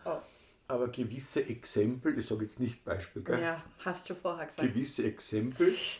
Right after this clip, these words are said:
Speaker 2: sind ja zeitlos. Weil das sind ja vielleicht Problemlagen, die jeder mal haben kann, früher oder später. Und das ist unabhängig vom Tagesdatum.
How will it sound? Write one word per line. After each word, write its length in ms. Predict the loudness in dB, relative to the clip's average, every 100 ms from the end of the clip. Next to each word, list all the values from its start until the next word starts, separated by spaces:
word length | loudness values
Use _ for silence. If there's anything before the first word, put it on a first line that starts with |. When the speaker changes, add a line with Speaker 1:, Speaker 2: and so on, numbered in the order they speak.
| -12 -18 -20 -20 _
Speaker 2:
sind 260 | -4 4
ja 160 | 4 4
zeitlos. 720 | 4 4 4 2 -2 -2 -12 -16 -6
Weil 120 | -2
das 160 | -2 0
sind 120 | 2
ja 180 | 4 2 2
vielleicht 420 | 0 0 -8 -6
Problemlagen, 720 | -6 -2 -2 0 2 2 0
die 120 | -2 0
jeder 200 | 2 2
mal 220 | 0 -2
haben 240 | -4 -4
kann, 320 | -4 -4 -4 -10 -20 -20 -12
früher 200 | 0 2
oder 120 | 2
später. 540 | -2 -2 2 0 0 -8 -20 -6
Und 120 | -4
das 120 | -2
ist 140 | -4 -6
unabhängig 480 | -4 -4 -2 -6 -6
vom 200 | -10 -4
Tagesdatum. 840 | -2 -2 -6 -6 -8 -8 -12 -12